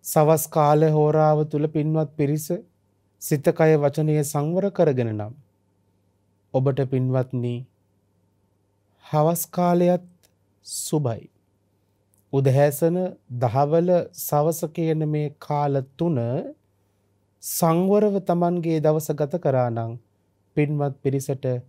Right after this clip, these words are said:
දවස සුබයි. සතුටින් ගත කරනකොට, සතුට කියන කාරණාව කතා කරනකොට වැදගත් මාතෘකාව හරි අපූරු තැනකට අරන් එනවා පින්වත්නි.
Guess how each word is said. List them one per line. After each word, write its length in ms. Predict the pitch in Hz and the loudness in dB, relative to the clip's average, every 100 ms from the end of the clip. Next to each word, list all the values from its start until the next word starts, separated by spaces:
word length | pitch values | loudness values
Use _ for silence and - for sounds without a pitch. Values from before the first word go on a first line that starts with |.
| _ - 110 | _ -16 -4
දවස 360 | 123 123 135 175 | 0 0 -2 -8
සුබයි. 380 | - 123 139 131 - _ _ _ _ _ _ _ _ _ _ _ _ _ _ _ _ _ _ _ | -6 -4 -2 -4 -10 _ _ _ _ _ _ _ _ _ _ _ _ _ _ _ _ _ _ _
සතුටින් 580 | - 165 156 156 165 160 | -2 0 0 0 0 2
ගත 180 | 147 135 151 | 0 0 0
කරනකොට, 580 | 160 156 160 160 160 - - _ _ _ _ _ _ - | 0 0 0 -2 -4 -6 -12 _ _ _ _ _ _ -14
සතුට 420 | - 151 160 160 | 0 2 2 -2
කියන 280 | 175 185 180 170 | -2 0 0 0
කාරණාව 680 | 151 143 151 170 170 165 | 2 2 2 0 0 -2
කතා 340 | 160 135 147 151 | -2 -4 -2 -2
කරනකොට 540 | 156 165 175 151 139 123 113 _ _ _ _ _ _ _ _ _ | -2 -4 -4 -4 -4 -6 -8 _ _ _ _ _ _ _ _ _
වැදගත් 720 | 110 123 127 156 180 185 - _ _ _ _ _ _ _ _ _ _ _ _ _ _ | -2 0 2 0 0 -2 -8 _ _ _ _ _ _ _ _ _ _ _ _ _ _
මාතෘකාව 800 | 135 147 156 - 180 175 160 156 156 135 - _ _ - | 0 0 0 -4 -4 0 2 2 0 -2 -6 _ _ -6
හරි 280 | - 151 160 - | 0 0 0 -4
අපූරු 640 | 139 135 160 170 175 170 170 | -4 -4 -2 0 0 -2 -6
තැනකට 480 | 165 156 151 156 151 | -2 -2 -2 -4 -4
අරන් 280 | 139 143 147 | -2 -2 -4
එනවා 260 | 139 135 | -4 -6
පින්වත්නි. 640 | 127 131 123 123 - 131 | -6 -6 -4 -6 -6 -10